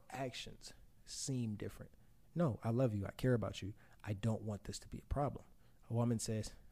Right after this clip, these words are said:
"I love you and I care about you, and I want you to know that you can get through it, that we can get through it if and when it happens again." You don't want it to happen again, but you're letting him know that you're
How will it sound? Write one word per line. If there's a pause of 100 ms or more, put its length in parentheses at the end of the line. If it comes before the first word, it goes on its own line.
(120)
"I
love
you (360)
and
I
care
about
you,
and
I
want
you
to
know (200)
that
you
can
get
through
it,
that
we
can
get
through
it
if
and
when
it
happens
again." (1200)
You
don't
want
it
to
happen
again, (840)
but
you're
letting
him
know
that
you're